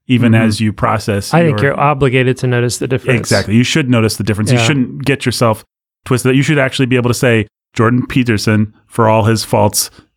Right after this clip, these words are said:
Speaker 1: is closer to the truth than this person over here." You should be able to make those judgments, and sometimes we get all twisted up as Christians, especially Reformed Christians.
Speaker 3: Yeah, and then, and then you want to either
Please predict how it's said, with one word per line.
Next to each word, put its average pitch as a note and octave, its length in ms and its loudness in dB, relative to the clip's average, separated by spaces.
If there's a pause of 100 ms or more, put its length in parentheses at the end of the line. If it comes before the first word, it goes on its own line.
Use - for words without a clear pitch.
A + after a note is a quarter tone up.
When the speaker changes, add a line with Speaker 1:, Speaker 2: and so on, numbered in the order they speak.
Speaker 1:
is G#2+ 160 0
closer A2 420 0
to G#2 160 -2
the G#2 120 2
truth G#2 460 0 (280)
than G#2+ 500 2
this A2 200 -2
person G#2+ 380 0
over G#2 220 2
here." G#2 240 2
You G2+ 120 2
should A2+ 180 0
be B2 100 0
able G#2+ 160 -2
to A2 100 -2
make G2+ 240 0
those G2+ 280 0
judgments, G#2 580 2
and G#2 100 0
sometimes G#2+ 320 0
we G#2+ 120 0
get G#2 160 0
all G2 120 2
twisted G#2+ 460 -2
up G#2+ 180 0
as G#2 120 -4
Christians, G#2+ 520 0
especially G#2+ 360 0
Reformed A#2 460 2
Christians. A2 540 0
Speaker 3:
Yeah, D3 220 2
and D#3+ 180 2
then, F3+ 140 2
and F3 140 2
then F3 120 4
you E3+ 120 4
want D#3 260 2
to C#3+ 180 -2
either C3 560 0